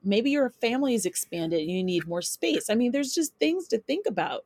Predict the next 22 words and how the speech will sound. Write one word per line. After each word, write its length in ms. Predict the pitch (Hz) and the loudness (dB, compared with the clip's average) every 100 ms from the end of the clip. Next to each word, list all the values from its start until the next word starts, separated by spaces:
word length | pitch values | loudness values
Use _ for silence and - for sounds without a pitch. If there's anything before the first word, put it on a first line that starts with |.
| _ _ | _ _
A 80 | 208 | 6
life 300 | 202 220 277 | 10 10 8
of 120 | 320 | 4
ease 280 | 226 185 185 | 4 4 6
doesn't 260 | 196 190 190 | 4 4 2
mean 240 | 180 175 | 0 2
that 140 | 185 | 4
you've 160 | 190 170 | 4 4
just 300 | 214 185 - | 6 6 4
stopped 360 | - 190 185 151 | 4 2 2 2
working, 640 | 180 180 185 180 160 160 - | 4 4 2 0 0 0 2
especially 560 | 240 - 302 - 294 | 4 6 6 6 4
if 180 | - 208 | 4 4
you 80 | 214 | 4
don't 320 | 156 190 190 | 6 4 4
have 200 | 220 196 | -2 0
the 100 | 196 | 0
following 420 | 196 180 170 175 - | 4 4 4 0 -4
action 340 | 170 - 202 | -6 -2 -2
plans 380 | 180 180 175 175 | -2 -2 -2 -2
in 200 | - 180 | -4 -6
place 460 | - 262 190 185 | 0 4 4 4